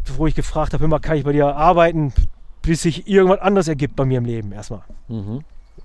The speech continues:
Speaker 2: Du machst stattdessen aber auch was anderes, ne?
Speaker 1: Genau. Da ja die Fördergelder, äh, in der Corona-Hilfe m-, mehr spärlich waren als, äh, recht, äh, und ich wusste, das wird noch Wochen, Monate dauern,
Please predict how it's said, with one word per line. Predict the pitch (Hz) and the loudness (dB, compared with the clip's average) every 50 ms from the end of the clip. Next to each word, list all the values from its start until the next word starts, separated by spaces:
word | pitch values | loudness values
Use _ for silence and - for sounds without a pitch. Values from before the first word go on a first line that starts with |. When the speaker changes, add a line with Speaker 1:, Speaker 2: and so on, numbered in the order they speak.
| - - - - - - - - - - - - - - - - - - | -20 -20 -20 -20 -20 -16 -16 -16 -14 -12 -12 -12 -12 -14 -18 -18 -14 -8
Speaker 2:
Du | - 123 | -4 -2
machst | 123 131 151 - - | 0 0 -2 -2 0
stattdessen | - 180 147 - 156 151 - 170 | -2 -2 0 0 -2 -2 -2 -2
aber | 151 156 160 156 | -4 -2 0 0
auch | 156 160 143 | 0 -2 -2
was | 151 135 - | -4 -4 -4
anderes, | 156 196 302 403 392 - 107 104 - 127 | -4 -6 -6 -4 -4 -4 -4 -6 -4 -4
ne? | 139 190 311 277 - - - - - - | -4 -4 -4 -6 -10 -14 -18 -12 -6 -4
Speaker 1:
Genau. | 214 196 156 - - - - - - - - - - - - - - - - - - | -2 -2 -2 -2 -4 -10 -14 -14 -14 -14 -16 -18 -18 -18 -18 -16 -16 -16 -14 -10 -2
Da | 165 170 175 190 202 208 | 2 2 4 4 6 6
ja | 214 214 214 208 | 6 6 4 4
die | 190 196 196 | 2 0 -2
Fördergelder, | - - - 285 - - 214 170 175 180 170 165 160 156 151 147 - - | -2 0 2 2 4 4 4 4 6 6 6 6 6 6 8 8 8 8
äh, | - 151 147 143 143 151 151 | 8 6 4 4 4 6 6
in | 156 151 | 6 6
der | 151 143 | 6 6
Corona-Hilfe | 139 - 147 151 165 175 170 160 - - - - - 160 156 151 151 151 | 4 4 4 4 4 6 8 8 8 8 8 6 6 6 6 4 2 0
m-, | - 135 131 131 143 151 156 147 143 - 151 | 0 -2 -4 -4 -6 -6 -4 -4 -2 -2 -2
mehr | 147 156 156 156 | 0 4 4 4
spärlich | - - - - 185 196 214 226 208 - - | 4 4 4 4 4 4 4 4 2 2 2
waren | 185 185 180 185 180 | 2 4 6 6 6
als, | 175 170 160 156 156 147 - - - | 6 4 4 2 2 2 2 2 0
äh, | 165 | 0
recht, | 156 151 147 147 143 151 147 135 175 208 220 - - - - - - - - - - - - - | 0 0 0 2 2 2 2 2 0 -2 -2 -2 -6 -6 -2 0 0 0 0 0 -2 0 0 2
äh, | 180 170 165 170 170 170 160 - - - - - - - - - | 4 6 6 6 6 6 6 4 4 4 2 0 0 2 2 4
und | 175 175 175 | 4 6 8
ich | 160 - - 160 - | 8 8 6 6 4
wusste, | - 220 226 - - 214 202 | 2 2 2 4 6 6 8
das | 196 180 - - | 8 8 8 6
wird | 160 151 185 208 185 | 6 4 4 2 2
noch | 190 185 165 - - - | 2 4 4 4 4 6
Wochen, | - 247 - - 196 190 | 4 4 6 6 6 6
Monate | 185 196 208 202 185 - - | 4 4 4 4 6 8 8
dauern, | 160 170 175 170 165 185 196 - | 8 8 6 6 6 6 8 8